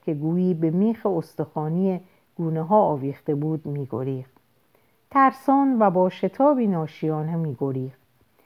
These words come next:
جویان، جویان چیزی دیگر که اطمینان بخشتر باشد.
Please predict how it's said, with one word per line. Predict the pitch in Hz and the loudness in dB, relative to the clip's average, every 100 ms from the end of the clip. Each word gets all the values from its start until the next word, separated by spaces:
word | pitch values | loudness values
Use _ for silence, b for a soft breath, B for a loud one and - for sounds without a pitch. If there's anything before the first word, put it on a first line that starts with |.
| _ _ | _ _
جویان، | 160 147 160 175 180 - _ _ _ _ 220 - | -6 -2 0 0 -2 -8 _ _ _ _ -20 -6
جویان | 180 190 208 254 254 240 | -2 2 4 4 4 0
چیزی | - 262 233 220 220 208 - _ - | 0 0 2 2 2 0 -8 _ -2
دیگر | 165 156 170 165 | 0 4 2 2
که | - 151 | -2 -4
اطمینان | 147 - 156 147 139 | -4 -6 -8 -6 -4
بخشتر | 139 135 - - 156 139 | -2 -2 -6 -6 -4 -2
باشد. | 135 135 - 143 | -4 -6 -6 -8